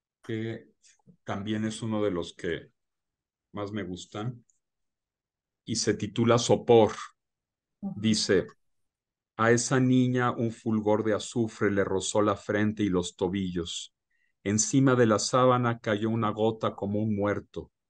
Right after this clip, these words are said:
Speaker 1: Ella sudó moscas y espinas.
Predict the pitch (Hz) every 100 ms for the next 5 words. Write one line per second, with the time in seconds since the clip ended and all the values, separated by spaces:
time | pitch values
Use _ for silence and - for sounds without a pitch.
0 | _ 101 107 110 - 104 104 104 110 113
1 | - - 90 - 90 - - 110 107 -
2 | - - -